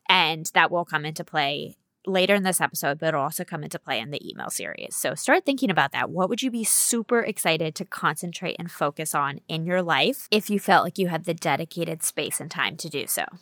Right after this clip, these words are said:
Okay, so the first pitfall that I think is really helpful to be familiar with is the idea of attention residue.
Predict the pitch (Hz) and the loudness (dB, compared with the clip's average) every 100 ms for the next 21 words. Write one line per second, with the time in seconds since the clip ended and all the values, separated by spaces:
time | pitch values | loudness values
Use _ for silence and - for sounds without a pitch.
0 | _ _ 220 202 - - - 220 220 - | _ _ 2 4 -2 -2 -8 0 0 6
1 | 269 415 - 262 196 202 185 175 170 - | 6 6 4 2 6 6 6 4 2 0
2 | 170 180 165 170 160 170 160 - 170 - | -2 -2 -2 0 0 4 2 2 -2 -2
3 | 165 151 170 165 143 147 156 156 156 - | -6 -6 -6 -4 -4 -2 -2 -4 -6 -4
4 | 175 - 156 156 147 151 156 156 - - | -6 0 0 0 -2 -2 -2 -4 -8 -2
5 | 160 165 185 185 190 170 131 - - 113 | -2 0 -2 -2 -4 0 0 0 -4 -4